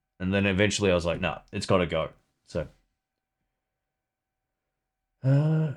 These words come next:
how's the blues scene around Melbourne? <sighs> You know, some would say it's great. I, I don't know if that's the case. I, I don't know. Dep-, it depends on your frame of reference. I think it's okay. Like, there's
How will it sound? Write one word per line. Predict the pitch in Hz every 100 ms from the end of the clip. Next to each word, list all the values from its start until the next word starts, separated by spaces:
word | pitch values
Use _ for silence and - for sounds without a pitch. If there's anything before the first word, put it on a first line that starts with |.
| -
how's | 180 156
the |
blues | 135 170 180
scene | 185 156
around | 135 131 127
Melbourne? | 127 147 123 101 - _ _ _
<sighs> | - - - - _ _ _
You | 120
know, | 147
some | 147 - 240
would | 285
say | 185 156 123
it's | 104 -
great. | - 104 110 165 - _ -
I, | 143 139
I | 165
don't |
know | 165
if | 127 -
that's | 127 -
the | -
case. | 95 113 117 - - - _ -
I, | 85 123
I |
don't | 107
know. | 104 95 80 _ _ _ -
Dep-, | - - - _ _
it | 120
depends | 120 123 190
on | 170 127
your | 104
frame | - 123 107
of | 90
reference. | 101 117 - 95 -
I | -
think | 143 226
it's | 156
okay. | 117 104 117 151 127 82 _
Like, | - 113
there's | 117 101